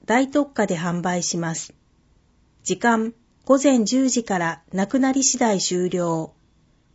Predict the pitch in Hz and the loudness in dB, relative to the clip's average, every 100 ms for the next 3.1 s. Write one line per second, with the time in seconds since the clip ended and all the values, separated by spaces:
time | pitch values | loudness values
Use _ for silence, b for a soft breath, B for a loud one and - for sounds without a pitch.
0 | _ - 202 - 226 - _ _ _ 208 | _ -4 0 2 2 0 _ _ _ -4
1 | 208 269 285 285 277 185 165 - 214 262 | 0 2 4 4 2 -2 -2 0 2 2
2 | 262 277 269 214 208 170 165 165 185 185 | 2 2 2 2 -2 -6 -6 -4 -2 -4
3 | - | -6